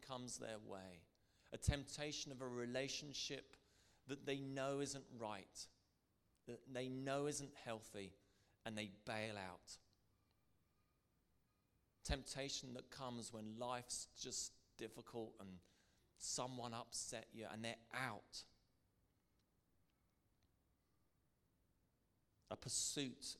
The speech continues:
of wanting to do something out of, uh, fleshly desires that just becomes this sidetrack. The pursuit of wealth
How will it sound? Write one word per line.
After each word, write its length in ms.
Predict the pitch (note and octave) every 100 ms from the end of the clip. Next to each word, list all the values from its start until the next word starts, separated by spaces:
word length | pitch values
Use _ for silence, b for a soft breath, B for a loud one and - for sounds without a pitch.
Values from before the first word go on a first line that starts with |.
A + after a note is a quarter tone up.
| -
of 240 | A2 G2+ - - - - -
wanting 280 | C3 B2+ A#2+
to 100 | A2+ - -
do 200 | C3 B2+
something 600 | - A2 G2 - G2 F2 - -
out 180 | G#2+ E2
of, 80 | G#2 - b b b b -
uh, 240 | G2+ G2+ - - -
fleshly 540 | C#3 C3+ C3+ - C3 B2
desires 840 | B2 G#2+ A2 G2+ G2 D#2 F2 - - b b b b
that 140 | B2+ C3+ C#3 A#2 - - - -
just 240 | - C#3+ -
becomes 460 | - - C3+ A#2+
this 180 | - A2+
sidetrack. 1040 | - - D3+ A2+ B2 - - E2+ - - - _ _ _ _ _ B B B
The 80 | D3
pursuit 560 | - C3 - - D#3 -
of 80 | A#2 A2 A#2
wealth 580 | B2+ B2 G2 - -